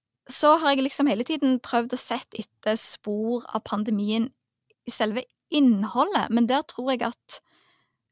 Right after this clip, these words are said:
ehm, en kanskje må vente enda litt lenger. Eller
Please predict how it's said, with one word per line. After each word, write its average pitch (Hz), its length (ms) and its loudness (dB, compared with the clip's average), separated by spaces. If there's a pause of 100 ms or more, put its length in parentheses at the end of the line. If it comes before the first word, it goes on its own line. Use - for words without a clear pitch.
(120)
ehm, 220 480 -2
en - 160 -6
kanskje 202 360 -2
må 208 160 0
vente 180 440 -6
enda 196 320 -2
litt 247 160 -4
lenger. 214 400 0
Eller 233 160 2